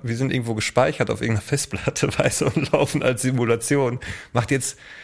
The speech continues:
auch keinen großen Unterschied morgens und abends, weißt du, ob ich jetzt in der Simulation wach werde oder auf irgendeinem so crazy Planeten, der sich, <laughs> wenn man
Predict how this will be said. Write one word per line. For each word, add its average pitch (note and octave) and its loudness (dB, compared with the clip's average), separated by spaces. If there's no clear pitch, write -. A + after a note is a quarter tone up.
auch C3+ 2
keinen C#3+ 4
großen C#3 2
Unterschied C#3 0
morgens F#2 2
und F2+ -4
abends, F2+ 0
weißt G#2+ 2
du, A#2 2
ob G#2+ 0
ich G#2 -2
jetzt - -4
in A2+ 0
der G#2+ 4
Simulation A#2 2
wach B2+ 0
werde C3+ 4
oder A#2+ 2
auf A#2+ -2
irgendeinem B2+ -2
so - -10
crazy B2+ 2
Planeten, C3 2
der G#2 4
sich, G2+ -2
<laughs> - -2
wenn - 2
man A#2 2